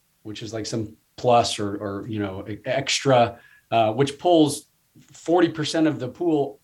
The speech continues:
away from this rec area. And now we've got three teams. So, um,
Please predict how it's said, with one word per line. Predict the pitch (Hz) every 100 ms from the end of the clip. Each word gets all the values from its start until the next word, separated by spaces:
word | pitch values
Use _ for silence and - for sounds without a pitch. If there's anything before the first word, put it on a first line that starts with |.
| -
away | 127 131 156
from | 160 123 120
this | 117 123
rec | 120 117
area. | 143 156 90 - _ _ -
And | 123
now | 127
we've | -
got | 123 107
three | 117 113
teams. | 156 135 104
So, | 123 110 - - _ _ _ 120
um, | 123 113 113 107 95